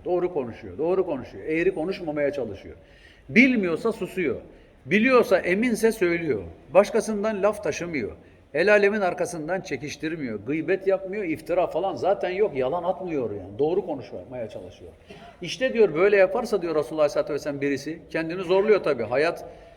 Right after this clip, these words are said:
doğru söylemek kolay değildir. Bazen diyor var ya serden geçmek gerekir, bazen yardan geçmek gerekir.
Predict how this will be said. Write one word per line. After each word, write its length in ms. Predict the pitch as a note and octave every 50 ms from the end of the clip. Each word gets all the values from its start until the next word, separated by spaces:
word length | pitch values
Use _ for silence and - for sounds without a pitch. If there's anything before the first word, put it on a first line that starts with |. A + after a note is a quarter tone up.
| - - - - - - - - _ - C3+
doğru 220 | C#3 C#3+ D3 D#3 D#3
söylemek 580 | - D#3+ D#3+ D#3 D#3+ D#3+ E3+ F3 E3 - -
kolay 300 | D#3+ D3+ D3+ D#3 D#3 D3+
değildir. 320 | F3 G3+ F#3+ E3 C#3 A#2 A#2
Bazen 380 | C#3 D3 C#3+ C#3+ E3 D#3+ E3
diyor 140 | D#3+ E3+ E3+
var 180 | F3 F#3+ G3+ F#3
ya 100 | D3 C3
serden 460 | - - D3 C#3+ C#3+ D3 F3+ G3 F#3+
geçmek 400 | F#3 E3 - - D#3 C#3 B2 -
gerekir, 440 | C#3 C3 C3 B2+ B2+ F#3 F#3+ F3+ C#3
bazen 280 | D3 C#3 B2+ C#3+ F3+
yardan 440 | F3+ D#3 D3+ D3 C#3+ - E3+ - E3+
geçmek 380 | D#3 C3 A#2+ - A#2+ G#2+ G2 -
gerekir. 340 | G#2+ F#2 E2 - - -